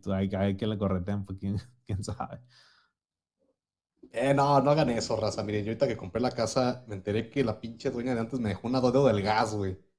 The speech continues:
Speaker 2: Hija de la verga. <laughs> Obviamente no va a pagar nada, ¿eh?
Speaker 1: Oye, pero es gas,
Speaker 2: <laughs> Pero
Speaker 1: ¿gas natural?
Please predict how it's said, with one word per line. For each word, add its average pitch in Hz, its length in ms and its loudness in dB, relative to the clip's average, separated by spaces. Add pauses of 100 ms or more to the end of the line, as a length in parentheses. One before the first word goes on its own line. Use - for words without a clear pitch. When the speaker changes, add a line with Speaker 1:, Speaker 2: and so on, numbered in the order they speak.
(640)
Speaker 2:
Hija - 180 -4
de 120 80 0
la 98 160 2
verga. 110 340 4 (540)
<laughs> - 560 -20
Obviamente 190 380 10
no 180 100 6
va 165 60 8
a 160 80 6
pagar 131 260 2
nada, 170 500 4
¿eh? 247 40 2 (320)
Speaker 1:
Oye, 131 180 4
pero 123 140 4
es 123 100 6
gas, 139 160 2
Speaker 2:
<laughs> - 420 -4
Pero - 140 -18
Speaker 1:
¿gas - 220 -6
natural? - 500 -4